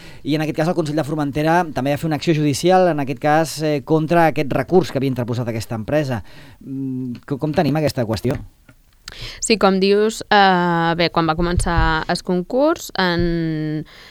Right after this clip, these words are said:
Speaker 2: en fer sa pri-, sa publicació de ses empreses que han participat, la puntuació que tenien, ja es va interposar un primer recurs per la segona empresa. Em, després, com que no es varen aplicar mesures cautelars, podíem seguir endavant,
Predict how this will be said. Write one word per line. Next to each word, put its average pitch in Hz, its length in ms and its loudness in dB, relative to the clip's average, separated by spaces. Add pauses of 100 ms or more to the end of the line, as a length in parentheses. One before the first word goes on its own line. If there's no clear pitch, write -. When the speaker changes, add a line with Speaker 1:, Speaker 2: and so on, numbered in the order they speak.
(120)
Speaker 2:
en 170 560 0
fer 185 140 2
sa 185 180 0
pri-, 180 500 -4
sa 170 260 2
publicació 170 800 2
de 151 260 -2
ses 156 320 -2
empreses 160 380 -4
que 170 80 -6
han 165 100 -4
participat, 170 640 -2
la 156 60 -4
puntuació 156 360 -4
que 160 80 -4
tenien, 160 340 0
ja 160 100 2
es 156 60 0
va 151 220 2 (120)
interposar 160 480 -2
un 151 80 -2
primer 156 300 0
recurs 156 300 -4
per - 180 -10
la - 60 -8
segona 143 380 -4
empresa. 156 560 -4 (560)
Em, 165 920 0 (300)
després, 180 720 0 (640)
com 180 160 2
que 180 160 2
no 190 160 4
es 190 80 0
varen 190 240 4
aplicar 180 380 0
mesures 170 340 0
cautelars, 170 560 2
podíem 170 400 2
seguir 165 300 -2
endavant, 165 580 0